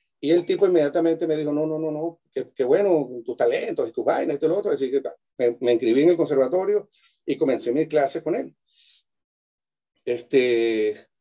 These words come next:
y llegó un momento en el cual, quizás un par de meses después, me dijo, eh, yo, "Oye,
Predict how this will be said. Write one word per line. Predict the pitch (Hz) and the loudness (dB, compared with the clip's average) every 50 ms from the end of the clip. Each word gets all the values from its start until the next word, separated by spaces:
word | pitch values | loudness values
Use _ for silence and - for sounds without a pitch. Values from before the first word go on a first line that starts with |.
| _ _ _ _ _ _ _ _ _ _ _ _ _ _ | _ _ _ _ _ _ _ _ _ _ _ _ _ _
y | - 147 139 | -16 -14 -6
llegó | 123 139 135 139 170 | -2 -2 2 2 4
un | 175 190 202 | 2 2 2
momento | 208 202 196 190 202 180 - - | 0 -2 -2 -2 -2 -2 -2 -2
en | 196 185 | -2 -2
el | 160 135 | -2 -2
cual, | 151 170 190 214 202 170 | -2 -4 -2 -2 -2 -4
quizás | 143 139 143 151 151 | -4 -4 -4 -2 -2
un | 170 160 - | -2 -2 -2
par | 151 147 151 | -4 -4 -2
de | 156 151 | -2 -4
meses | 151 147 - 165 147 | -4 -4 -4 -6 -6
después, | 131 - 151 151 147 | -4 -4 -6 -6 -4
me | 139 131 | -4 -4
dijo, | 135 139 143 143 143 139 135 135 131 131 - - | -4 -4 -2 -2 0 0 0 -2 -4 -6 -8 -10
eh, | 120 120 123 | -12 -12 -12
yo, | 139 139 | -8 -4
"Oye, | - 156 165 143 127 | -2 -2 -2 -2 -2